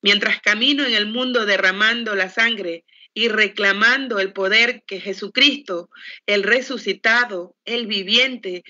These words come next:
es sencillamente el mismo hoy, como Él lo era ayer y será para siempre.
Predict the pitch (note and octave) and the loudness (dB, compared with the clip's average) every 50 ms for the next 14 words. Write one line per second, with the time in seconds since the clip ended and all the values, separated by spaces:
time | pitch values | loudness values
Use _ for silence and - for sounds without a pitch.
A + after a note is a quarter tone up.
0 | - - - - - - B3 C#4 D#4 D4+ D4 - D#4+ D4+ C#4+ C#4+ - C#4+ D4+ D4 | -20 -20 -20 -16 -6 0 2 2 2 0 0 -2 -2 -2 -2 -2 0 0 0 0
1 | A#3+ B3 A3 G3 F#3+ G3 G3 G3+ G#3 G#3 G3+ - A3 A3 A3 A3 - - G3 F#3 | 0 -2 -4 -4 -2 0 2 2 2 0 -4 -6 -4 -4 -4 -4 -4 -4 -2 -2
2 | F#3+ F#3 F3+ G3 G#3+ B3 C#4 C#4 C#4 C#4 B3+ B3 B3+ B3+ B3 - - G3+ A3+ A#3 | -2 -2 -2 -2 0 2 2 0 0 -2 -2 0 0 0 0 0 -2 0 2 4
3 | A3 G3+ F#3+ E3+ E3 - _ - - - - - _ - A3 G3+ G#3 G3+ G3+ G3+ | 4 4 2 2 -2 -8 _ -20 -20 -20 -20 -16 _ -2 -2 0 2 0 0 0
4 | G#3 A3+ A#3+ B3+ C4 C4 - A3 A3 G#3 G3 G3+ A3 A3+ A3+ A#3 A3+ G#3 - - | 2 2 4 4 2 0 -2 -4 -2 0 2 4 4 4 4 4 2 2 0 -4
5 | F#3+ G3 F#3+ G3 A3+ A#3 A#3+ A#3 G#3+ F#3 F3 E3+ _ _ - - - - _ - | -8 -8 -6 -4 0 2 4 4 2 2 -2 -8 _ _ -20 -20 -20 -16 _ -4
6 | A#3 A#3 G3 - - G#3+ G3+ G3+ G#3+ A#3 A#3+ A#3+ G#3+ F#3 F3 F3+ F#3 - - F3 | -2 -2 -2 -2 2 2 4 6 4 4 2 2 -2 -4 -4 -6 -8 -4 -2 0
7 | F3 E3+ F3 - F#3 F3 E3+ D#3+ | 0 0 -2 -8 -10 -12 -12 -12